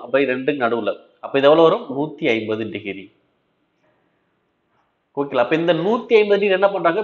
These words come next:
வெட்டி எடுக்கிறாங்க. அப்ப இது வெட்டி எடுத்தா எனக்கு எப்படி வருதுன்னு பாருங்க. கிட்டத்தட்ட எப்படி வருது? என்ன வருது? கூம்பு மாதிரி வருதுங்களா? அது என்ன மாத்துறாங்க? கூம்பா தான் மாத்துறாங்க. அடுத்து என்ன சொல்றாங்க? அதோட வளைபரப்பை கண்டுபிடிங்கன்னு சொல்றாங்க.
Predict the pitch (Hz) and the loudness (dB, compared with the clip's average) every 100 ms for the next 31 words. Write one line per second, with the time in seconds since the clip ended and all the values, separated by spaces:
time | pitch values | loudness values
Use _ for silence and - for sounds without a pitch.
0 | 143 139 - - 165 139 139 113 107 107 | -4 -6 -6 -4 -2 -2 -2 -4 -2 -2
1 | 95 - - - 160 175 165 170 - 240 | -4 -10 -20 -20 -2 0 2 2 2 0
2 | 214 208 175 180 190 170 160 147 139 208 | 2 0 -2 0 0 2 4 6 6 0
3 | - _ _ _ _ _ _ _ _ _ | -4 _ _ _ _ _ _ _ _ _
4 | _ _ _ _ _ 165 175 190 185 185 | _ _ _ _ _ -2 0 2 2 2
5 | 180 156 202 180 143 220 208 202 202 185 | 0 2 4 2 0 -6 2 4 4 2
6 | 180 180 170 - _ _ _ _ _ _ | -2 -6 -6 -8 _ _ _ _ _ _
7 | _ - 151 185 233 202 180 127 - 208 | _ 0 2 4 4 2 0 -4 -6 -10
8 | 196 170 175 151 123 135 - 107 107 107 | 0 2 0 0 -2 -2 -4 -6 -4 -8
9 | 143 165 196 175 165 156 180 - _ _ | -4 -4 -4 -2 -4 -2 -4 -4 _ _
10 | 117 123 156 101 107 151 139 127 - - | -4 0 0 0 -2 0 -4 -6 -8 -8
11 | 104 104 98 98 104 113 95 92 92 | -8 -6 -12 -12 -14 -18 -20 -20 -20